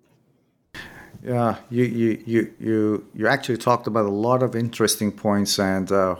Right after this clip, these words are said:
we're gonna unpack some of them hopefully throughout the, uh, throughout the interview. Uh, one, one of them, which is one, one of my fascinating,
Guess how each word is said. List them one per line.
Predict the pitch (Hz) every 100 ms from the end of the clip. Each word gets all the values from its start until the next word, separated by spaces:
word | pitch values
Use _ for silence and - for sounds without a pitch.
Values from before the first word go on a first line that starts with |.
| -
we're | - 107
gonna | 123 120 90
unpack | 98 110 110
some | - - 113
of | 107
them | 110 92
hopefully | 98 - 101
throughout | - 98 95 90
the, | 95 92 90
uh, | 90 101 95 95 87 -
throughout | - 117 110 107
the | 104
interview. | 110 117 107 92 90 90 - - - - - -
Uh, | 101 101 98 95 95 92 - _ _
one, | 113 117
one | 110 139
of |
them, | 139 123
which | 120
is | 123 104
one, | 110 104
one | 113
of | 110
my | 107
fascinating, | - 113 113 113 104 - 104 98 95